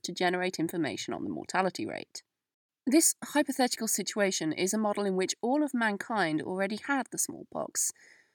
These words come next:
This means they can't catch it again, and thus they can't die of smallpox. Now, if the next year twenty-two thousand new people appear, any new smallpox cases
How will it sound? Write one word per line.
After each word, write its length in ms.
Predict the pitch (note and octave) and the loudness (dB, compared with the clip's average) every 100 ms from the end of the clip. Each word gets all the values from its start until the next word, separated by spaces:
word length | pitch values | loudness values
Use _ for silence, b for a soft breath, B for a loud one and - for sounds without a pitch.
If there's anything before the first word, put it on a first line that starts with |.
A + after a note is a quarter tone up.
| b - | b 2
This 300 | G3+ G3 - | 8 8 6
means 300 | E3 D3+ - | 2 2 2
they 160 | D#3+ | 0
can't 320 | D#3 D3+ C3 - | 0 -4 -6 -4
catch 300 | - - - | -6 -6 -10
it 100 | E3 | 0
again, 400 | G#3+ G#3 F3 - | 4 6 4 4
and 200 | F3+ D#3+ | 2 2
thus 240 | E3 - - - | 2 0 -4 0
they 300 | F3 F3+ F3 - | 2 4 2 -2
can't 420 | A#3 F3+ - - - | 0 0 -2 -10 -6
die 200 | D3 - | -4 -4
of 120 | - | -6
smallpox. 760 | - - - - - - - - _ _ _ _ _ _ | -6 -6 -6 -10 -10 -8 -8 -10 _ _ _ _ _ _
Now, 300 | G3 F3+ C#3+ - - _ _ _ _ _ _ _ _ - | 2 4 4 -2 -14 _ _ _ _ _ _ _ _ 4
if 200 | A3 G#3+ | 6 6
the 100 | G3 | 4
next 340 | G3+ - - | 6 6 4
year 180 | E3 G3 | 4 4
twenty-two 540 | - G3+ G3 - F#3 E3+ | 2 2 2 0 0 4
thousand 420 | F3 E3+ E3+ E3+ | 6 6 4 2
new 180 | G#3 D#4 | 4 4
people 300 | G3 - E3+ | 2 -4 -6
appear, 460 | F#3 - - G#3+ _ - | -6 -4 -2 -4 _ 4
any 300 | G3 E3+ E3 | 6 8 6
new 200 | F#3 D4+ | 6 4
smallpox 540 | - E3 D3+ D#3+ - | 4 -2 -2 -6 -6
cases 520 | - F3 - E3+ F3+ | -8 -6 -4 -2 -2